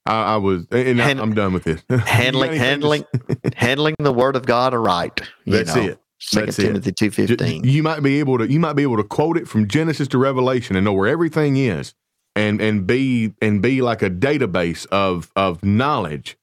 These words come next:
Speaker 2: Yep. But,
Speaker 1: But you're not a
Speaker 2: Yep.
Speaker 1: Bible scholar unless you're able to understand it and articulate it,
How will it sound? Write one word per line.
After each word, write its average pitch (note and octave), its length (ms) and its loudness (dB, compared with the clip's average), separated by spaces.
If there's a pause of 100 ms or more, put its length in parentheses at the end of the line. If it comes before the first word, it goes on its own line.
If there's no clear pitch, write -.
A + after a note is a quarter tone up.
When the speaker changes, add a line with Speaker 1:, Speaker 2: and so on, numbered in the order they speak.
(180)
Speaker 2:
Yep. - 320 -2 (360)
But, B2 280 0
Speaker 1:
But G2+ 240 -2
you're F#2 80 0
not A2 300 0
a - 40 -2
Speaker 2:
Yep. - 140 -4
Speaker 1:
Bible D3 400 0
scholar E2+ 640 -2
unless G2 400 0
you're G2 140 -2
able G2+ 300 0
to F#2+ 100 -2
understand C#3+ 680 -2
it D3 160 -2 (300)
and F2+ 120 0
articulate B2 800 0
it, - 160 -6